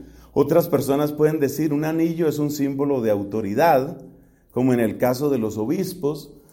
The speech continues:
Otros pueden decir, "Un anillo sirve también como símbolo de alianza".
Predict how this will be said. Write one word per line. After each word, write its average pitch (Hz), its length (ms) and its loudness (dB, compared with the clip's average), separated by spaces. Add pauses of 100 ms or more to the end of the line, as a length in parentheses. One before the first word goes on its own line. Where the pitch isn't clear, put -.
(140)
Otros 143 360 0
pueden 156 300 2
decir, 156 380 0
"Un 147 120 -2
anillo 160 460 0
sirve 160 380 -4
también 151 840 -4 (180)
como 135 280 0
símbolo 156 580 0
de 120 300 -2
alianza". 117 800 -2